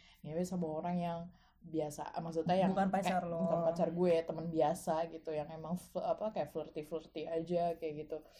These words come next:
Speaker 1: Dan itu kayak lama-lama ya perasaannya tumbuh juga gitu kan, kayak akhirnya makin sayang kayak gitu.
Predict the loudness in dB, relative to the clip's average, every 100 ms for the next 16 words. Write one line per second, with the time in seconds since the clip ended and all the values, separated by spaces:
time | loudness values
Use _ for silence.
0 | -20 _ 4 6 4 4 4 4 4 6
1 | 6 6 4 2 -2 -8 -2 2 2 2
2 | -2 -4 -2 0 0 4 8 10 10 8
3 | 6 8 8 8 6 4 4 4 4 2
4 | 2 4 4 4 2 2 4 4 6 6
5 | 4 2 0 2